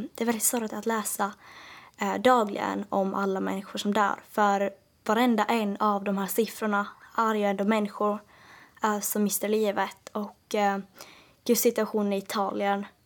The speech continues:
och Spanien, men också U S A då. Där har de blivit riktigt, riktigt illa.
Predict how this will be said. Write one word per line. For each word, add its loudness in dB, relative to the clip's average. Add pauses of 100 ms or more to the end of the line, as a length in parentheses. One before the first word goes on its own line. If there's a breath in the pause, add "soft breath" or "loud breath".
(100)
och -4
Spanien, -4
men -6
också -10 (240)
U -2
S -6
A 2
då. -4 (640 soft breath)
Där 4
har 0
de -2
blivit 0
riktigt, -4
riktigt -6
illa. 2